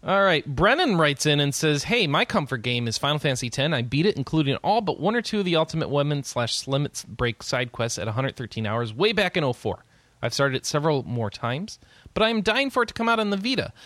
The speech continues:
I would irresponsibly shell out all my disposable income to buy a Vita and memory card if Square Enix released Final Fantasy X.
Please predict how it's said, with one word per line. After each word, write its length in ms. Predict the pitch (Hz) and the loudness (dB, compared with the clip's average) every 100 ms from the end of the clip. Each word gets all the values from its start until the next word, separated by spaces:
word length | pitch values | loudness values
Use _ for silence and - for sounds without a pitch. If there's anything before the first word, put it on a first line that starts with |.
| - | -6
I 60 | 135 | 2
would 140 | 147 | 2
irresponsibly 640 | - 202 214 190 180 170 165 | 4 2 2 2 0 0 -2
shell 240 | - 147 | 2 0
out 80 | 131 | 2
all 180 | 165 202 | 4 4
my 180 | 214 165 | 4 2
disposable 500 | 131 - 127 110 110 | 0 -2 -2 -2 -4
income 280 | 104 110 110 | -4 -4 -4
to 60 | |
buy 140 | 107 104 | 0 0
a 60 | |
Vita 300 | 107 160 180 147 | 0 2 0 0
and 100 | 143 | 0
memory 240 | 131 127 | 0 0
card 280 | - 117 - | 0 -2 -2
if 100 | 107 | -6
Square 220 | - 120 | -6 -4
Enix 220 | 120 117 - | -2 -2 -2
released 300 | 117 104 - | -4 -4 -4
Final 180 | 104 | -6
Fantasy 300 | 101 98 104 107 | -4 -6 -6 -6
X. 180 | 98 | -6